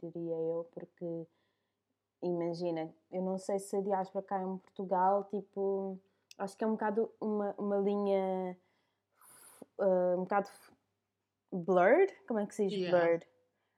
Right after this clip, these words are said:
Speaker 1: Para, para a
Speaker 2: Ah,
Speaker 1: diáspora cá em Portugal,
Speaker 2: desfocado.
Speaker 1: porque são muito, a diáspora cá em Portugal é muito, hum, como é que dizer? Ah, não me estão a sair
Speaker 2: Tipo,
Speaker 1: as
Speaker 2: mini
Speaker 1: palavras.
Speaker 2: comunidades?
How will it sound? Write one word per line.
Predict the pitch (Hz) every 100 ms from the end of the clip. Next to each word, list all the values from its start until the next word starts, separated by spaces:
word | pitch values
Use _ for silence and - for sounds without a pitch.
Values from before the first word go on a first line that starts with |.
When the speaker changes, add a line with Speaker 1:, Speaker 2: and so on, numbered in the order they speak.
| _ -
Speaker 1:
Para, | 208 196
para | 190 196
a |
Speaker 2:
Ah, | 190
Speaker 1:
diáspora | 190 175 208
cá | 202 190
em |
Portugal, | 196 - 214 202 202
Speaker 2:
desfocado. |
Speaker 1:
porque | 220 208 - 220 214 214 -
são | 208 - 220
muito, | 220 220 220 226 226 - 233 226 226 226 220 _ _ _ _ _
a | 202
diáspora | 190 220 220 - 220
cá | 214
em |
Portugal | 214 220 220 220
é | 226
muito, | 233 226 220 214 214 214 208 202 - _ _ _ _ - _ -
hum, | 190 185 180 180 180 180 175 170 - _ _ -
como | 196
é | 190
que |
dizer? | 180 170 - - -
Ah, | 285 320 277 _
não | 226
me | 220
estão | 208
a | 220
sair | 226 214
Speaker 2:
Tipo, | 196 202
Speaker 1:
as |
Speaker 2:
mini | 208 226
Speaker 1:
palavras. | 214 185
Speaker 2:
comunidades? | 202 196 190 302 285 - -